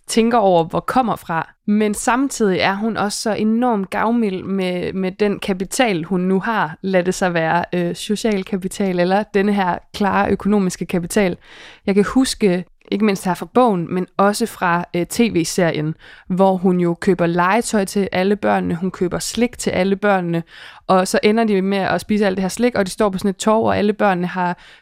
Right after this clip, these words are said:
købt legetøj, der er nogen, der har købt sådan nogle fløjter, så de, som de står og fløjter i, og hun er så gavmild. Selvom jeg ikke har særlig mange penge, så ville jeg ønske, at jeg mere havde den der Pippi-style, som hedder, "Jeg vil bare dele ud af det, jeg har, øh, med dem, jeg nu holder af."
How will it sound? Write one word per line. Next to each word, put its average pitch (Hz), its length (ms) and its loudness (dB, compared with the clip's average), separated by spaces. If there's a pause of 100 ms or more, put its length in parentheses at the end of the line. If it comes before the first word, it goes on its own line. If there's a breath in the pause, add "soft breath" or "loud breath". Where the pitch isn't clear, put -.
(120 loud breath)
købt 202 140 0
legetøj, 202 400 2
der 185 80 0
er 175 40 0
nogen, 196 180 0
der 196 40 0
har 190 40 -2
købt 196 160 -4
sådan 214 80 -4
nogle 196 120 0
fløjter, 208 420 2
så 214 120 -4
de, 185 180 -2
som 196 140 -2
de 180 60 -6
står - 140 -2
og 196 60 -4
fløjter 214 340 0
i, 202 140 0
og - 80 -2
hun 208 120 -2
er 233 200 -2
så - 160 -4
gavmild. 214 460 0 (500 loud breath)
Selvom 233 320 2
jeg 208 180 2
ikke 190 120 -4
har 202 60 -2
særlig 196 260 0
mange 190 180 -2
penge, 202 300 0
så - 100 -6
ville 226 200 2
jeg 233 80 0
ønske, 254 220 -2
at - 0 -
jeg 208 80 2
mere 220 160 2
havde 226 160 0
den 220 180 -4
der 202 100 0 (100)
Pippi-style, 226 840 0
som 208 200 -2
hedder, 202 300 0 (100)
"Jeg 214 160 2
vil 226 80 2
bare 233 220 0
dele 226 180 0
ud 294 140 0
af 208 160 -4
det, 220 100 0
jeg 233 100 2
har, 233 400 -2
øh, 202 220 -2
med 208 180 0
dem, 233 220 0
jeg 240 80 2
nu 226 120 2
holder 214 240 0
af." 277 320 0